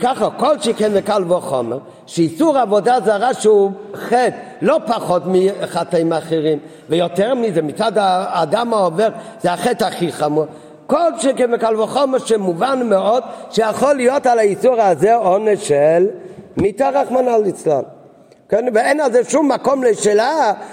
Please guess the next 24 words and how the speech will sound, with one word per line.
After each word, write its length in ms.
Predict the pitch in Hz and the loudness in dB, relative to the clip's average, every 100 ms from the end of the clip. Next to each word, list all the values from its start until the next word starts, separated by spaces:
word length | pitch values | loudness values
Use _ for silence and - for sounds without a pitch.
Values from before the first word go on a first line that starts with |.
| - | -4
למה 220 | 202 269 | -2 0
אתה 160 | 254 262 | 0 0
ממית 380 | 247 254 254 254 | 0 -2 0 0
את 120 | 247 | 0
עם 180 | 240 247 | 0 -2
ישראל? 440 | 233 - 190 180 - - - - - _ _ _ _ _ - - 113 | -4 0 2 2 -2 -12 -20 -20 -20 _ _ _ _ _ -20 -14 -4
מה 180 | 175 | 0
היה 200 | 240 185 | 2 2
השאלה 360 | 165 - 139 160 | 0 0 0 0
של 180 | - 143 | 0 0
משה 360 | 156 185 151 | 2 2 0
רבינו? 340 | 135 151 190 147 - - | 2 2 2 0 -4 -4
זה 120 | 202 | 0
לא 140 | 285 254 | 2 2
למה 240 | 170 160 | 2 0
מגיע 360 | 156 135 160 147 147 160 | 0 0 2 0 -2 -2
להם 280 | 147 139 | 0 0
עונש 400 | 156 147 139 135 | 0 0 0 -2
מיתה. 300 | 120 107 - 95 - - _ - - - | -6 -8 -10 -16 -16 -20 _ -20 -14 -2
זה 120 | 220 | 2
לא 60 | |
היה 240 | 226 214 214 | 2 2 2
השאלה 340 | 208 208 202 | 0 0 0
בכלל. 420 | 180 156 - 117 | 0 -4 -4 -6